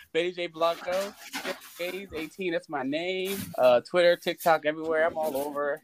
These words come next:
You know, I'm everywhere. You can find Salem, Instagram, whatever. Shoot me, whatever you want, whatever, whatever. You know. Don't forget to drink your water and tell your friends, okay?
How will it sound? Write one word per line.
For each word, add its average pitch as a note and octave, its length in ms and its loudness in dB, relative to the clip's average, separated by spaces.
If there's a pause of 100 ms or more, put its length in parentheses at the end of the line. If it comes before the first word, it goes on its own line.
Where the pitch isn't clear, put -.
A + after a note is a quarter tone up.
You C3+ 100 -10
know, C3+ 140 -2
I'm C3+ 240 -4 (200)
everywhere. C3 520 2
You C3 120 -10
can C3+ 120 -12
find B2 360 4
Salem, B2+ 200 0 (1080)
Instagram, - 840 -4
whatever. A#2+ 360 0
Shoot C3+ 240 -8
me, C#3 140 0
whatever C3 260 2
you C3 100 -10
want, C3 140 -8 (200)
whatever, B2 340 2 (400)
whatever. B3+ 400 8
You D3 140 -2
know. G#3 220 0 (420)
Don't G3+ 120 0
forget A3+ 160 -4
to A3+ 60 -8
drink A3 220 -8
your G3 100 0
water F#3 380 6 (100)
and D3+ 80 -14
tell E3+ 100 -4
your D#3+ 140 -6
friends, C3 300 -2
okay? D3 240 -2